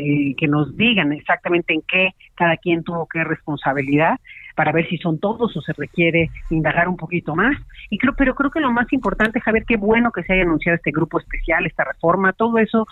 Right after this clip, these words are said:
me parece que es bueno, lo veo positivo, pero también falta replantear, y esto es muy importante, yo creo, si no lo más urgente, la relación con Estados Unidos en cuanto a seguir siendo el patio trasero. Es decir,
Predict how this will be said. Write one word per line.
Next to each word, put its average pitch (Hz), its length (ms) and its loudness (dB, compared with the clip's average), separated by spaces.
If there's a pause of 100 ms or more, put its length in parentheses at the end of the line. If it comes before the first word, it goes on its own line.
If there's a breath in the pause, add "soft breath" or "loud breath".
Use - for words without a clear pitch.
(180 loud breath)
me 170 140 2
parece 185 400 2
que 180 120 -2
es 165 80 0
bueno, 165 360 0
lo 165 100 0
veo 160 140 0
positivo, 165 680 0 (280 loud breath)
pero 180 220 2
también 214 360 2
falta 208 480 0
replantear, 185 720 0
y 202 80 -4
esto 190 180 -2
es 160 60 -4
muy 185 240 6
importante, 160 580 0
yo 160 140 0
creo, 165 240 2 (360 loud breath)
si 175 120 4
no 170 260 6
lo 165 100 4
más 160 220 0
urgente, 165 500 -2 (280 loud breath)
la 190 160 2
relación 196 480 -2
con 185 160 -4
Estados 170 420 -2
Unidos 165 480 -2
en 151 140 -2
cuanto 180 480 2
a 160 120 2
seguir 175 340 2
siendo 175 240 2
el 175 80 0
patio 170 280 0
trasero. - 460 -6
Es 180 100 -4
decir, 175 300 2